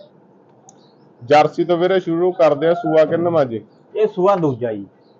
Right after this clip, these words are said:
Speaker 1: ਇਹ ਕਦੋਂ
Speaker 2: ਤੀਜੇ
Speaker 1: ਸੀ?
Speaker 2: ਹਫ਼ਤੇ ਗੱਭਣ ਆ ਜੀ
Speaker 1: ਕਿੰਨੇ
Speaker 2: ਇਹ,
Speaker 1: ਸਮੇਂ ਦੀ?
Speaker 2: ਪੌਣੇ ਤਿੰਨ ਮਹੀਨਿਆਂ ਦੀ ਚੈੱਕ ਪਾਸ ਆ ਜੀ।
Speaker 1: ਦੁੱਧ ਕਿੰਨਾ ਤਿਆਰ ਆ ਜੀ?
Speaker 2: ਦੁੱਧ ਇਹ ਥੱਲੇ ਹੈਗਾ ਸਾਢੇ ਨੌ ਕਿਲੋ।
Speaker 1: ਜੋ
Speaker 2: ਨੌ
Speaker 1: ਕਿਲੋ
Speaker 2: ਮੰਨ
Speaker 1: ਦਾ?
Speaker 2: ਕੇ ਆ ਜੀ।
Speaker 1: ਠੀਕ, ਥਣਾ
Speaker 2: ਹਾਂ,
Speaker 1: ਦੀ
Speaker 2: ਤੇ
Speaker 1: ਡਾਂ-
Speaker 2: ਇਹ ਥਣਾ ਦੀ ਡਾਂ ਆ, ਤਿੰਨ ਥਣ ਓਕੇ ਆ।
Speaker 1: ਠੀਕ।
Speaker 2: ਅਗਲਾ ਥਣਾ ਨਾ ਜਿਹੜਾ ਹੈ ਬਰਾਬਰ ਆ।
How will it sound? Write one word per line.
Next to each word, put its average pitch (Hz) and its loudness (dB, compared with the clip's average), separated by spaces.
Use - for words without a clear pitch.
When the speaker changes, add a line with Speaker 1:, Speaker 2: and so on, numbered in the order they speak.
Speaker 1:
ਇਹ 165 0
ਕਦੋਂ 165 2
Speaker 2:
ਤੀਜੇ 190 6
Speaker 1:
ਸੀ? 190 4
Speaker 2:
ਹਫ਼ਤੇ 185 -4
ਗੱਭਣ 135 -2
ਆ 151 -2
ਜੀ 151 -4
Speaker 1:
ਕਿੰਨੇ 156 2
Speaker 2:
ਇਹ, 160 -4
Speaker 1:
ਸਮੇਂ 151 0
ਦੀ? 147 -2
Speaker 2:
ਪੌਣੇ 175 0
ਤਿੰਨ 180 -2
ਮਹੀਨਿਆਂ 175 2
ਦੀ 151 -6
ਚੈੱਕ 143 -6
ਪਾਸ 117 -2
ਆ 98 -12
ਜੀ। 92 -16
Speaker 1:
ਦੁੱਧ 139 0
ਕਿੰਨਾ 160 -4
ਤਿਆਰ 139 2
ਆ 131 4
ਜੀ? 131 0
Speaker 2:
ਦੁੱਧ 165 0
ਇਹ 175 -2
ਥੱਲੇ 156 -4
ਹੈਗਾ 151 -2
ਸਾਢੇ 156 -4
ਨੌ 135 -4
ਕਿਲੋ। 98 -18
Speaker 1:
ਜੋ 131 0
Speaker 2:
ਨੌ 160 2
Speaker 1:
ਕਿਲੋ 165 0
Speaker 2:
ਮੰਨ 160 0
Speaker 1:
ਦਾ? 139 -4
Speaker 2:
ਕੇ 143 -2
ਆ 104 -4
ਜੀ। 95 -12
Speaker 1:
ਠੀਕ, 120 -8
ਥਣਾ 139 0
Speaker 2:
ਹਾਂ, 156 2
Speaker 1:
ਦੀ 143 -4
Speaker 2:
ਤੇ - -4
Speaker 1:
ਡਾਂ- 135 -2
Speaker 2:
ਇਹ 214 4
ਥਣਾ 180 -2
ਦੀ 202 0
ਡਾਂ 165 0
ਆ, 190 -4
ਤਿੰਨ 185 -4
ਥਣ 190 -2
ਓਕੇ 175 -4
ਆ। 214 0
Speaker 1:
ਠੀਕ। - -8
Speaker 2:
ਅਗਲਾ 196 0
ਥਣਾ 196 -8
ਨਾ 247 -2
ਜਿਹੜਾ 220 0
ਹੈ 160 -2
ਬਰਾਬਰ 143 -4
ਆ। 107 -6